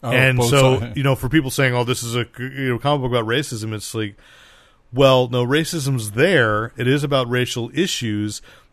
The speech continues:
Speaker 2: but it's also about, uh, can everybody just kinda put it all aside to solve the problem about
Speaker 1: Right, right.
Speaker 2: demons are about to overrun this town?
Speaker 1: Right.
Speaker 2: Um, I, and I, I don't think I'm doing it justice. Uh, Esquivel's writing, it's the, the kids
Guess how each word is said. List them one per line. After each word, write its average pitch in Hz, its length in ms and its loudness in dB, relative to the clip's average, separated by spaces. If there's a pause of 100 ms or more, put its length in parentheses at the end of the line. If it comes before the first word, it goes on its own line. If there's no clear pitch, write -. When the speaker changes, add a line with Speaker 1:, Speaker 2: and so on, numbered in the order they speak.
(100)
Speaker 2:
but 131 100 4
it's 127 160 0
also 147 300 4
about, 117 360 0 (640)
uh, - 60 -2
can 147 200 -4
everybody 240 320 -4
just 175 180 -10
kinda 135 400 -2 (240)
put 156 120 -2
it 175 60 2
all 165 160 2
aside 131 440 2
to - 60 -10
solve 131 300 0
the 107 60 -10
problem 131 420 2
about 117 420 0
Speaker 1:
Right, 107 280 -6
right. 113 100 -6
Speaker 2:
demons 143 400 2
are 139 100 4
about 131 260 2
to 143 80 0
overrun 127 440 0
this 127 160 -2
town? 139 400 -4 (180)
Speaker 1:
Right. 104 260 -10
Speaker 2:
Um, 131 400 2 (140)
I, 131 120 -4
and 143 200 -2
I, 147 140 2
I 143 80 4
don't 147 160 0
think 151 140 -4
I'm 147 100 -2
doing 139 280 -2
it 139 100 -10
justice. 123 560 -4 (420)
Uh, 123 480 2 (100)
Esquivel's 151 840 -6 (260)
writing, 143 680 -2
it's 123 280 -8
the, 135 300 -6
the 127 180 -10
kids 151 600 -2